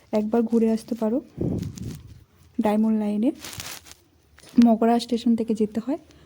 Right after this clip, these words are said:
খুবই সুন্দর জায়গা। তা যাই হোক, আমরা তো গিয়েছিলাম অনেকক্ষণ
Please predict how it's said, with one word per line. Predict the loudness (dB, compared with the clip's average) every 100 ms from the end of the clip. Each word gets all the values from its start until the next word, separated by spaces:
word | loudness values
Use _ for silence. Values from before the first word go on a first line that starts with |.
| -20 -14
খুবই | -2 0
সুন্দর | 2 0 0
জায়গা। | 0 -2 0 -2 -6 -18 -20 -20 -20 -4
তা | 0
যাই | 2 4 4
হোক, | 2 0
আমরা | 0 2 2
তো | 0 0 0 -8 -8 -2 2 2 2 0 0
গিয়েছিলাম | 0 0 0 0 2 0 -4 _ _ -20 -20 -20 -20 -20 _ -20 -16 -14 -2
অনেকক্ষণ | 2 2 0 -2 4